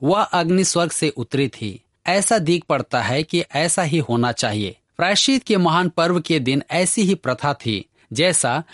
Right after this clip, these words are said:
लय व्यवस्था की पुस्तक सोलह अध्याय उसके बारह पद में है। उस पर से जलते हुए कोयलों से भरे हुए धूपदान को लेकर और अपनी दोनों मुट्ठियों को कूटे हुए सुगंधित धूप से भरकर बीच वाले पर्दे के भीतर ले आकर।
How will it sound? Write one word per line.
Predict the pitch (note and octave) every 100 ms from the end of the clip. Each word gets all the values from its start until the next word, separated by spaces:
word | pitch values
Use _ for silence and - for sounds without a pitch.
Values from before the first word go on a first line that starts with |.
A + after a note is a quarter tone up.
| -
लय | C3+ F3+
व्यवस्था | F#3+ F#3+ - F#3+
की | F#3
पुस्तक | E3 D3+ - D#3+
सोलह | - F3+ G3 D#3+
अध्याय | B2+ D3
उसके | D3 -
बारह | B2 A2 C3 C#3+
पद | C3 A#2
में | A#2+
है। | G2 F#2 _ _ _
उस | B3 -
पर | - G#3+
से | G#3+ F3
जलते | D3+ D#3+ G3+ F#3+
हुए | F3+ F3
कोयलों | - D3+ E3 F3 F#3
से | - D#3
भरे | A#2+ F#2+ D3+ F#3
हुए | A#2 G#2 B2 _ _
धूपदान | A#2 D3 A3 D#3+ D#3+ D#3+
को | D#3
लेकर | C#3+ C#3+ D#3 E3 D#3+
और | - B2+ C3
अपनी | D3 - E3+
दोनों | B2+ F3 F3+ E3
मुट्ठियों | D#3 E3 - G#3+
को | A#2+ G#2 G2+ - _
कूटे | - A3 A#3+ G#3+
हुए | F#3 F3+
सुगंधित | - C3+ D#3+ D#3+ F3
धूप | B2 - E3+ D#3
से | - G#2+ F2+
भरकर | F#2+ - E3 - F#2 - _ - _
बीच | B2 A3+ A#3
वाले | F#3+ F3+
पर्दे | F3+ D#3+ D#3+ F3
के | D#3+ C3+
भीतर | G#2 C3+ D3
ले | B2 A#2+
आकर। | A2+ A#2 A#2 - G2